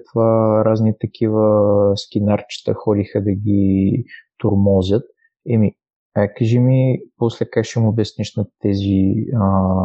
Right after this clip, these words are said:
на тия хо-, специално на тия ученици, които взеха някаква позиция, че, а, не всички скинари, разбираш ли, са кофти и не са см-,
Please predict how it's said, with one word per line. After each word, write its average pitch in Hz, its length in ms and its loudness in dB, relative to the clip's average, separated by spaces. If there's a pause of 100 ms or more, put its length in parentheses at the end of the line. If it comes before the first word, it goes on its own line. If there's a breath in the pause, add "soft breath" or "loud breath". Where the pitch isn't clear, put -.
(500)
на 110 200 0
тия 101 160 -2
хо-, - 240 -8 (600)
специално 107 360 -2
на 107 120 2
тия 110 140 -2
ученици, 101 560 -4
които 101 260 -4
взеха 98 340 -2
някаква 95 300 -2 (100)
позиция, 98 440 -4
че, 98 240 -4 (380 loud breath)
а, 98 420 -2 (260)
не 110 180 -6
всички - 420 -6
скинари, 98 640 -2
разбираш 98 560 -2
ли, 95 80 0
са - 200 -6 (920 loud breath)
кофти - 460 -4
и 101 120 2
не 98 160 0
са - 200 -4
см-, 95 300 -4